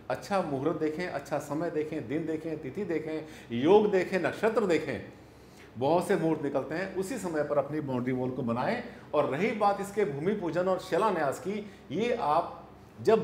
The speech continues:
भवन बनाएंगे, हो सकता है आप छः महीने के बाद, दो साल में, पाँच साल में, दस साल में, जब भी भवन बनाएंगे, उस समय पर आपने उसका शिलान्यास, भूमि पूजन आपने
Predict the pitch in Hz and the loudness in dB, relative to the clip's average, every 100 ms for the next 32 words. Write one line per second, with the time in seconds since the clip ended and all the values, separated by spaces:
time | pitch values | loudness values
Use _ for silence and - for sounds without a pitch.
0 | 120 - 156 254 214 175 135 113 98 - | 2 2 6 6 6 2 0 -2 -4 0
1 | 196 220 214 180 156 131 - 175 214 208 | 0 2 2 4 4 4 2 0 2 0
2 | 190 175 151 147 151 196 175 160 151 - | -2 0 2 2 2 0 0 0 -2 -2
3 | 175 175 156 147 147 190 190 151 151 135 | -2 0 -2 -2 0 0 0 -2 -2 -2
4 | 147 269 202 202 160 143 127 151 233 233 | -2 0 0 0 0 -2 0 4 4 4
5 | - - - 233 233 185 165 165 165 143 | -6 -14 -6 -4 -2 -2 -2 0 2 2
6 | 135 151 151 147 175 147 143 139 135 147 | 0 -2 -6 -4 -6 -4 -4 -4 -2 -4
7 | 156 127 120 131 120 127 135 117 143 | -4 -6 -6 -6 -6 -4 -4 -4 -4